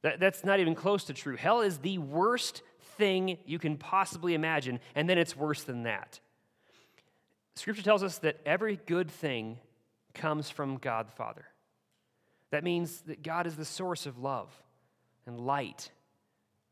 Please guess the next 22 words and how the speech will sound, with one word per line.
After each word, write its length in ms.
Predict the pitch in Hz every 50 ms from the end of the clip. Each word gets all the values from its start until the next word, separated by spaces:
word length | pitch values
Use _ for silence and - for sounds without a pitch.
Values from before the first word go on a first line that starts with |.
| _ _ _ -
and 100 | 117 104
joy 520 | 98 104 139 143 151 143 131 110 101 98
and 180 | 98 101 101 _
peace 560 | - - - - 175 185 143 107 - - -
and 160 | 113 110 -
kindness 640 | - - - - 185 190 170 147 120 98 - - -
and 160 | 120 120 110
goodness. 640 | - 180 196 185 151 131 104 - - - - - - _ _ _ _ _ _ _ _ _ _ _ _ _ _ _ _ _ -
Without 480 | 123 135 147 165 185 208 226 - -
God, 500 | - 180 185 214 196 143 120 101 92 - - - _ _ _ _ _ _ _ _ _ _ _ _ _ _ _
those 300 | - 147 165 185 202 -
things 600 | - - - 170 156 151 151 156 156 151 - - _ _ _ _ _ _
don't 280 | - 151 143 147 147 - -
exist. 680 | 123 120 120 110 107 139 143 110 - - - - - - _ _ _ _ _ _ _ _ _ _ _ _ _ _ _ _ _ _ _ _ _ _ _ _ _ _ _ _ _
In 120 | - 151 165
their 140 | 165 165
place, 320 | 156 - 180 196 202 180 -
we 80 | 175
get 600 | 175 156 160 151 - - - - - _ _ _
pain, 580 | - - - - 185 190 185 165 139 117 92 82 - _ _ - _ _ _ _ _ _ _ _
anger, 580 | - 190 208 220 214 196 160 135 110 90 76 - - - _ _ _ _ _ -
darkness, 800 | - 196 202 202 190 151 147 147 123 107 - - - - - -